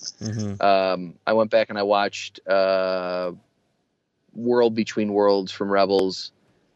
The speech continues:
Speaker 2: and, uh, what, the one, the, the Twilight of the Apprentice
Speaker 1: Mm-hmm.
Speaker 2: from, from Rebels as well.
Speaker 1: Yeah.
Speaker 2: And that was just an, oh, man, that moment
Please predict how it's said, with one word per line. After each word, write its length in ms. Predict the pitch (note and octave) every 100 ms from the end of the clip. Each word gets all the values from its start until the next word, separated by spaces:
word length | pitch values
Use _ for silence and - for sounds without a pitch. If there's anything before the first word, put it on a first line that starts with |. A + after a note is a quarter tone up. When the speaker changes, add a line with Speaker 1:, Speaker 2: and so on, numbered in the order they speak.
| _
Speaker 2:
and, 560 | - G2 G2 F#2+ F#2 F2+
uh, 540 | F#2 F2 E2+ E2+ E2+
what, 400 | D#2+ - F#2 D2+
the 140 | G#2+ G2+
one, 420 | G2+ A2 G#2 F#2 -
the, 220 | G#2+ G2 F2 _ _ _ _ -
the 160 | F#2 - - - D#2 -
Twilight 460 | D#2+ - A2 G#2+ G#2
of 60 | G2+
the 80 | F2+
Apprentice 540 | - F#2+ F#2+ G2 - _ _ _ -
Speaker 1:
Mm-hmm. 320 | A2+ A#2 A2 B2+ _ _
Speaker 2:
from, 460 | - A2 G2+ G2 -
from 220 | - G#2
Rebels 320 | G2+ G2 G2
as 120 | F2+ F2+
well. 220 | G2 F#2+
Speaker 1:
Yeah. 100 | G#2
Speaker 2:
And 120 | G2 - -
that 300 | A2 B2 A2+
was 140 | G2+
just 260 | - G#2+ -
an, 220 | G2 F#2+ - -
oh, 40 | - - - -
man, 320 | - - - _ _ _ _ _ _ _ _ _ _ -
that 300 | G#2+ A2+ A2+
moment 720 | A2 G#2 G#2 G#2 G2+ -